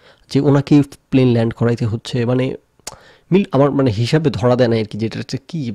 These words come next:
সেন্সিবল মনে হয় না, it doesn't, didn't make any sense। But আমি ওটা নিয়ে এত seriously, সিরিয়াস থটও দিই না। Like I said, আমি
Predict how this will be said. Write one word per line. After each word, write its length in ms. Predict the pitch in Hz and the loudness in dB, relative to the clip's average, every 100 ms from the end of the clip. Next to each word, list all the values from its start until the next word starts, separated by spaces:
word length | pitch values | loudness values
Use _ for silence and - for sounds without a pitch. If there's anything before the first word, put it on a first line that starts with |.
| - | -10
সেন্সিবল 480 | - 139 135 131 | -6 -4 -2 0
মনে 200 | 131 123 | 2 2
হয় 100 | 107 | 0
না, 80 | 110 | -2
it 60 | 104 | -4
doesn't, 260 | 110 113 - _ - | -4 -6 -8 _ -6
didn't 260 | 120 117 | -4 -2
make 180 | 117 - | -4 -4
any 160 | 113 - | -6 -6
sense। 200 | 120 - | -6 0
But 140 | 160 | 2
আমি 100 | 160 | 4
ওটা 160 | 165 165 | 2 4
নিয়ে 100 | 156 | 2
এত 120 | 151 | 0
seriously, 520 | - - 127 120 - - | -4 -4 -2 -2 -6 -8
সিরিয়াস 320 | - 110 - | -6 -6 -6
থটও 220 | - - | -6 -4
দিই 100 | 110 | -4
না। 100 | 90 | -4
Like 260 | 90 - 117 | -8 -8 -8
I 80 | |
said, 140 | - - | -8 -8
আমি 260 | 107 113 | -6 -8